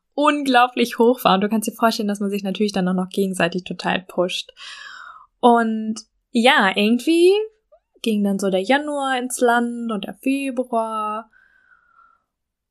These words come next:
Und irgendwie kam ich dann morgens immer noch ins Fitnessstudio. Das war mein Job. <laughs> Und ich habe auch weiterhin die Kurse gemacht. Und irgendwie waren aber nicht mehr die Leute da.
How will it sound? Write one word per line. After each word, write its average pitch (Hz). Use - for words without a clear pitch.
Und 233
irgendwie 254
kam 196
ich 202
dann 185
morgens 180
immer 208
noch 214
ins 247
Fitnessstudio. 311
Das -
war 180
mein 175
Job. -
<laughs> 285
Und 214
ich 208
habe 196
auch 196
weiterhin 202
die 185
Kurse 220
gemacht. 226
Und 202
irgendwie 226
waren 220
aber 214
nicht 226
mehr 254
die 233
Leute -
da. 185